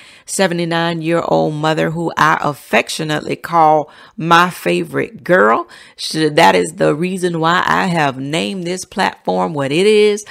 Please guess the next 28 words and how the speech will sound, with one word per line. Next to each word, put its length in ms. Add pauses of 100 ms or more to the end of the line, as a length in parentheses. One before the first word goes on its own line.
(240)
my 160
social 360
media 380
platform, 720
My 220
Favorite 400
Girl 260
in 100
Alzheimer's. 680 (380)
It 100
is 320
after, 640 (380)
uh, 240
my 240
mom, 480
my 140
lady, 500 (320)
my 160
favorite 460
girl. 400
And 200 (300)
then 220
I 80
also 560
have 320
my 260
ninety-eight-year-old 1300
grandmother, 640